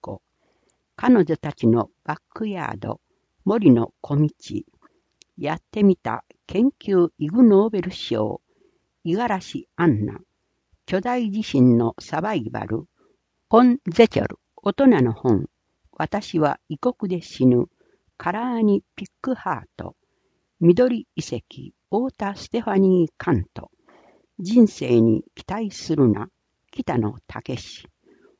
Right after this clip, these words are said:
お仕事相談センター。吉武慎介。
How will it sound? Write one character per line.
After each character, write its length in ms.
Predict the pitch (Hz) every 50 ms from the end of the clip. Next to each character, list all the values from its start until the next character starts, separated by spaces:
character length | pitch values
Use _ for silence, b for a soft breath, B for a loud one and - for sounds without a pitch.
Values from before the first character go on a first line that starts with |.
| b b b -
お 100 | 185 185
仕 140 | - -
事 380 | 233 233 220 - - 190 202 -
相 300 | - - 185 196 240 247
談 260 | 233 220 208 208 208
セ 200 | - - - 190
ン 100 | 147 110 - _
タ 300 | - - - - - - _ _ _ _ _
ー。 80 | - -
吉 160 | - - -
武 300 | - 208 202 - 202 180
慎 300 | - - - 190 165 110
介。 420 | - - - - - - - -